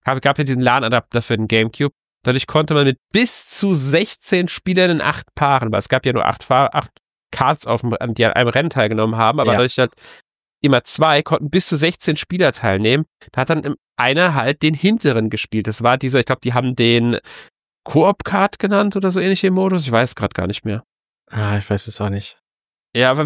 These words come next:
Speaker 1: gibt's dann diesen, diesen Modus, in dem man halt auf einem Kart zu zweit spielt. Und der ist halt auch nochmal so eine, so eine, so eine ganz starke Besonderheit des Spiels.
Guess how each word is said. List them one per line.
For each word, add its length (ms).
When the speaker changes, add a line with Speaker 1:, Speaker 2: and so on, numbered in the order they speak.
Speaker 1:
gibt's 240
dann 280
diesen, 260
diesen 180
Modus, 540
in 140
dem 180
man 260
halt 440
auf 240
einem 300
Kart 340
zu 100
zweit 380
spielt. 500
Und 400
der 180
ist 140
halt 200
auch 100
nochmal 220
so 100
eine, 160
so 100
eine, 160
so 140
eine 160
ganz 180
starke 300
Besonderheit 520
des 100
Spiels. 440